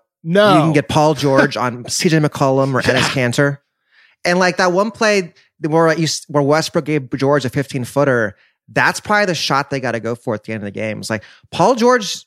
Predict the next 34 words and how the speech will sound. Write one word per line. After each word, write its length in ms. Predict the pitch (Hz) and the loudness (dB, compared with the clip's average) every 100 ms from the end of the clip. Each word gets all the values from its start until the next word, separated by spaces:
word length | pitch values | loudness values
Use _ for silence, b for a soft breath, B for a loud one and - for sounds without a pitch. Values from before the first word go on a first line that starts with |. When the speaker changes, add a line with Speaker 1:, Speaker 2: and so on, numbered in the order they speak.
| _ | _
Speaker 2:
he 160 | - 123 | -10 -2
was 140 | 247 | 0
an 80 | 214 | 0
M 160 | 156 165 | 0 0
V 100 | 170 | 0
P 120 | 165 | -2
candidate 320 | - 143 135 | -4 -4 -4
this 200 | 107 - | -6 -10
year. 320 | 107 104 98 98 _ _ | -8 -6 -8 -12 _ _
He 100 | 151 | -4
got 180 | 151 190 | 0 0
hurt. 420 | 156 160 170 170 _ _ - | 0 0 0 0 _ _ -2
Obviously, 380 | 139 160 175 170 | 0 0 -2 -4
that 100 | 147 | -4
kind 120 | 151 | -6
of 60 | 131 | -8
affected 420 | - 131 - 131 | -6 -6 -6 -8
him 100 | 127 | -6
going 220 | 120 120 | -4 -4
into 140 | 120 117 | -2 -4
the 120 | 107 | -6
series. 440 | - 120 120 110 | -4 0 0 -2
But 300 | 98 110 107 b b _ | -2 -2 -2 b b _
going 300 | 131 170 220 | 0 2 2
forward, 720 | 202 - 156 151 135 120 110 101 _ _ _ _ _ _ _ _ _ - | -4 -2 0 0 0 -2 -6 -14 _ _ _ _ _ _ _ _ _ -4
you've 220 | 175 165 | -2 0
gotta 260 | 143 165 202 | 2 2 2
at 100 | 175 | -2
some 240 | - 165 | -4 -6
point 240 | - 147 127 | -4 -6 -4
say, 160 | 135 | -4
"Hey, 180 | 127 139 | -2 -2
look, 260 | 135 131 117 | 0 0 0
Westbrook, 600 | 104 - 110 104 - | -4 -4 -4 -4 -6